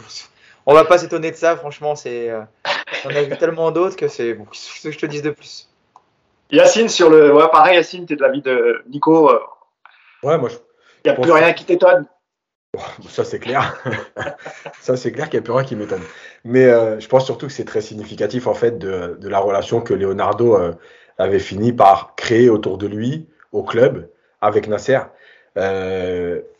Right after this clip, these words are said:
Speaker 3: que Leonardo dise, « Je veux pas qu'on communique », moi, pour moi, ça veut dire, en gros, c'est pas la peine de faire une conférence de presse ou quoi. Maintenant, il peut pas dire, « N'écrivez même pas mon nom, euh,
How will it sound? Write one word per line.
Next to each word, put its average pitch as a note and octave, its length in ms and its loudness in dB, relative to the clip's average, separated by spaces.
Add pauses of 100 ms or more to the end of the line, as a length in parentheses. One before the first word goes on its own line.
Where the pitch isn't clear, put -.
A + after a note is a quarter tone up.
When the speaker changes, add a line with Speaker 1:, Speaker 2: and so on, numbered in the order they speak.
(320)
Speaker 3:
que - 100 -2
Leonardo D3+ 460 6
dise, « C3 420 -2
Je F2+ 120 -10
veux A#2 100 2
pas C3+ 140 4
qu'on A#2+ 140 -2
communique », B2+ 640 -2
moi, B2 220 2
pour A#2+ 180 2
moi, C3+ 300 2
ça - 140 -12
veut G2+ 80 -8
dire, G#2+ 160 -2
en A2+ 80 0
gros, A#2+ 400 0 (220)
c'est - 100 -12
pas A2 80 4
la A2 60 0
peine B2 140 -2
de A2+ 80 -8
faire A2 180 -4
une G#2+ 100 -10
conférence G#2+ 400 -4
de G#2+ 100 -6
presse A#2+ 300 -2
ou F#2 60 -12
quoi. D#3+ 420 2 (260)
Maintenant, A2+ 200 2
il B2+ 40 2
peut A#2 140 -4
pas C3 100 2
dire, « B2 380 0 (180)
N'écrivez B2+ 460 0
même B2+ 240 0
pas A#2+ 100 0
mon C3 200 -2
nom, D3 400 -4
euh, A2 260 -4